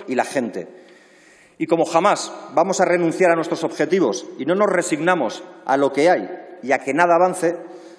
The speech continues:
no nos queda sino hacer aquello que Piotr Kropotkin señalaba: "Para triunfar es necesario atreverse". Y hoy nos atrevemos a votar en contra de las enmiendas a la totalidad y también les decimos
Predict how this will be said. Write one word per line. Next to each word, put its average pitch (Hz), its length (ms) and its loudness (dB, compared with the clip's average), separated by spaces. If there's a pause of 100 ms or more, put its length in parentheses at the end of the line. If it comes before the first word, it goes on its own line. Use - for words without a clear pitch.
no 135 100 -4
nos 165 160 0
queda 180 180 2
sino 170 220 0
hacer 165 180 0
aquello 170 380 2 (320)
que 127 120 -2
Piotr 165 280 0
Kropotkin 165 1300 -2
señalaba: 139 720 2
"Para 135 200 2
triunfar 156 640 0
es 160 140 -2
necesario 160 540 2
atreverse". 120 600 -2 (520)
Y 156 140 4
hoy 196 280 2
nos 147 200 0
atrevemos 156 680 2
a 135 80 2
votar 139 300 4
en 143 140 -2
contra 175 340 2
de 113 80 -2
las 123 140 -4
enmiendas 170 360 0
a 170 40 0
la 151 60 -2
totalidad 156 360 2 (560)
y 131 80 -6
también 185 260 2
les 180 120 4
decimos 196 520 0